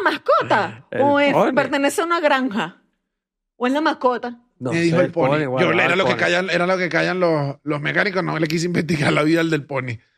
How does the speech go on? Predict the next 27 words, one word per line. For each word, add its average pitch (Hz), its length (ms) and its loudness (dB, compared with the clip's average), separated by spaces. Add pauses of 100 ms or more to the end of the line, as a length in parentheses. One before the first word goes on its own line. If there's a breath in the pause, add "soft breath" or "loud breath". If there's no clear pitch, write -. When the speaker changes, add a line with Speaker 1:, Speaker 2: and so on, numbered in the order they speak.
(140)
Speaker 3:
Me 175 160 -2
quedé 175 240 0
ahí, 170 240 2
pero 196 320 2
me 208 120 -2
mandó 175 240 -2
un 170 60 -2
Speaker 2:
No, 165 60 -2
Speaker 3:
video. 190 220 4
Speaker 2:
pero 165 220 2
es 135 60 -2
que 165 80 -8
acabo 160 180 0
de 165 60 -2
conseguir 180 340 -6
una 156 100 -6
foto. 151 280 -4
No 127 140 -4
voy 123 100 0
a 135 140 0
poner 147 220 -2
porque 135 200 -8
capaz 113 240 -6
es 117 60 -6
el 127 60 -8
mismo 156 220 -6
bicho. 143 260 -6